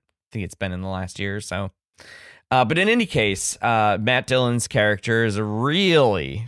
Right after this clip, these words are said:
really bigoted, um, very individualistic and selfish police officer, even though he does rescue her,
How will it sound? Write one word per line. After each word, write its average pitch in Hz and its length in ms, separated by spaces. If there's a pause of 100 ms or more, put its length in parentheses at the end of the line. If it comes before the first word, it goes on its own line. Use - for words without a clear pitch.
really 139 540
bigoted, 87 720 (140)
um, 80 440
very 117 800 (340)
individualistic 113 920
and 92 160
selfish 117 760 (300)
police 104 340
officer, 101 640
even 107 340
though 104 200
he 101 140
does 95 320
rescue 101 480
her, 80 320